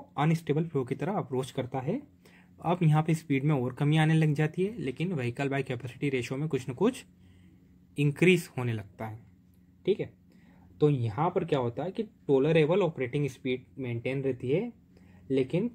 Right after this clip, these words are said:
टॉलरेबल डिले भी होने लग जाता है, ऐसा डिले जिसको हम सहन कर सकें। ठीक है, अब इसके बाद और अगर हम बात करें,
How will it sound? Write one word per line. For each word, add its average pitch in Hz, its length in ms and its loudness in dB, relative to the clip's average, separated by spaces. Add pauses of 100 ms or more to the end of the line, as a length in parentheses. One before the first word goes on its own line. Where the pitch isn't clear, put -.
टॉलरेबल 135 540 2
डिले 135 300 4
भी 143 80 2
होने 123 240 -4
लग 110 200 -10
जाता 113 260 -14
है, 120 100 -14 (320)
ऐसा 123 220 -2
डिले 143 240 0
जिसको 151 280 -6
हम 254 200 -4 (120)
सहन 170 340 -2 (160)
कर 139 160 0
सकें। 120 280 -10 (760)
ठीक 214 180 2
है, 123 100 -6 (600)
अब 170 260 -2 (400)
इसके 156 260 0
बाद 156 300 4 (100)
और 143 200 0
अगर 151 200 4
हम 156 260 4
बात 131 260 2
करें, 110 260 -6